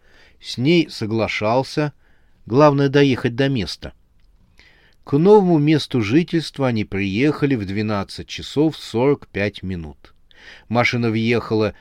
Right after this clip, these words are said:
через чугунные ворота с хитрыми узорами и остановилась перед черным зданием. На лужайке стоял адвокат и жуткий управляющий, которого, как выяснилось, еще при первой встрече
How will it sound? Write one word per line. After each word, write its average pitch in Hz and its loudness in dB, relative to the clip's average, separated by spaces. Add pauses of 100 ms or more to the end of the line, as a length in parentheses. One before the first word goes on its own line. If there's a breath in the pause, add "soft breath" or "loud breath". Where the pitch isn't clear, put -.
(140 soft breath)
через 110 -2
чугунные 104 -4
ворота 104 0
с - -14
хитрыми 101 -6
узорами 92 -4 (200 loud breath)
и 107 -2
остановилась 113 -2
перед 101 -6
черным 120 -4
зданием. 82 -10 (960 soft breath)
На 123 2
лужайке 175 6
стоял 113 2
адвокат 110 0 (220 soft breath)
и 98 -4
жуткий 147 0
управляющий, 95 -2
которого, 98 -4
как 92 -10
выяснилось, 131 -2
еще 123 -4
при 110 -6
первой 92 -4
встрече 123 -4